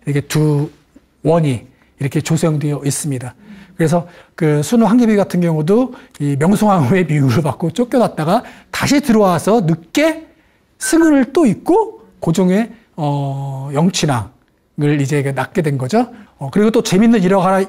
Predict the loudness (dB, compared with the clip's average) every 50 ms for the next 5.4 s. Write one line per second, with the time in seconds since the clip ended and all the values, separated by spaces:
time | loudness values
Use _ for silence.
0 | -4 -4 -4 -2 -2 -2 0 0 0 0 0 -4 -8 -20 _ _ -20 -20 _ _
1 | _ _ -6 -4 -2 -2 -2 -2 -2 -4 -4 -4 0 0 2 2 2 2 2 0
2 | 0 0 0 0 2 2 2 0 0 -2 -8 -20 _ -6 -4 -2 -2 -2 -2 0
3 | 2 4 4 6 4 4 4 2 0 0 0 0 -2 -2 -4 -2 -2 -2 -2 -2
4 | -2 -4 -2 -4 -6 -6 -6 -6 -6 -6 -6 -2 0 2 2 2 2 0 0 0
5 | 0 0 0 -2 -2 -6 -8